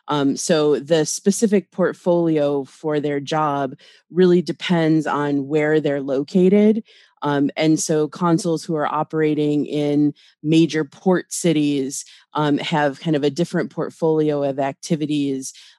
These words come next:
um, than consuls who are working in, um, in China or the Ottoman Empire, where there are, um, kind of unequal, uh, treaties in place.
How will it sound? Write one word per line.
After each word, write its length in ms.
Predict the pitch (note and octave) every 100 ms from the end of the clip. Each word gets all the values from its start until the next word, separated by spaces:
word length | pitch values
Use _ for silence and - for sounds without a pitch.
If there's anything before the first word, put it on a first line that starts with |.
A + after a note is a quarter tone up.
| -
um, 240 | C#3 C#3
than 220 | C#3+ D3+
consuls 680 | D3 D#3 D3+ C#3+ D#3 C#3 -
who 200 | - D3+
are 140 | C#3
working 640 | C3+ D3 C#3+ D#3 C#3+ C#3+ -
in, 540 | - C#3+ C#3+ C#3 C#3+ C3+ _ _ _
um, 320 | C#3 C3+ C3 -
in 360 | D3+ D3+ C#3 -
China 600 | - F3 E3 D#3 C#3 A#2+
or 140 | C3+
the 140 | C#3 B2
Ottoman 340 | D3 D3 C#3+
Empire, 640 | C3 D3+ - C#3+ C3+ A#2+ A2+
where 220 | C3 C3+
there 340 | C3+ B2+ B2+
are, 460 | - C3 C3 B2+ C#3 -
um, 260 | C3+ A#2 -
kind 140 | C3+
of 60 | -
unequal, 640 | E3+ E3+ D#3+ D#3+ D3 C#3 C#3 _ _
uh, 140 | C#3+ C3+
treaties 460 | - F3 D#3 D3+ C#3
in 140 | C#3+
place. 500 | - C#3+ C3+ C3